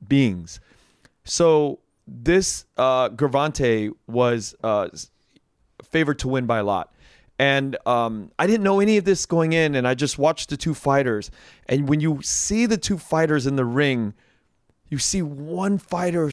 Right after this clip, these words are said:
with so much belief in his skill set, and he's not at, at, at all worried. You could, you could never detect fear. You don't detect a cockiness to him.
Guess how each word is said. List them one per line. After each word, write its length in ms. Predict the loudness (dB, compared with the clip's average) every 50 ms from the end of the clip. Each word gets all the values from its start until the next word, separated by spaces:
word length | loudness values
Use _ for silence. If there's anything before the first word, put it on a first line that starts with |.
| -2
with 200 | -2 -2 -2 -2
so 340 | -2 -2 -2 0 2 2 2
much 380 | 2 2 0 0 -2 -6 -4 0
belief 640 | 2 2 4 4 2 2 2 0 -2 -4 -10 -16 -18 _ _ _ _ _ _ _ _ _
in 140 | 0 0 0
his 240 | 0 2 2 2 2
skill 400 | 0 -4 -6 0 2 4 4 4
set, 420 | 2 0 -2 -2 -2 -2 -4 -10 -18 -20 -20 _ _ _ _ _ _ _ _ -2
and 140 | -2 0 0
he's 320 | -2 -2 -2 -4 -6 -6
not 640 | -6 -4 -2 -2 0 0 2 2 0 -2 -4 _ _ _ _ _ _ _ _ _ _ _ _ _ _ _
at, 160 | -6 -4 -4 -4 -6 -12 -20 _ _ -2
at, 160 | -2 -2 -2
at 220 | -2 -4 -4 -4 _ _
all 600 | 2 4 6 6 6 6 6 4 2 0 -4 -8 -14 _ _ _ _
worried. 760 | -8 -4 0 4 6 6 6 6 6 4 2 0 -2 -6 -12 -16 _ _ _ _ _ _ _
You 120 | -4 -2
could, 300 | 0 0 0 0 -2 -4
you 100 | -4 -2
could 160 | 0 0 0
never 360 | 2 2 2 2 2 2 0 0
detect 680 | 0 -2 -2 -2 -4 -2 -2 -2 -2 -4 _ -18 -20 -20 _ _ _ _ _ _ _ _
fear. 720 | _ _ -20 -8 -4 0 2 4 4 4 4 2 0 -4 -12 _ _ _ _
You 100 | -4 0
don't 220 | 0 0 0 0 -2
detect 480 | -4 -4 -2 -4 -2 -2 -2 -4 -4 -6
a 60 | -8
cockiness 720 | -8 -6 -2 -2 -2 -2 -2 0 0 0 0 0 -2 -6 -10
to 220 | -6 0 2 2 2
him. 220 | 2 0 -2 -4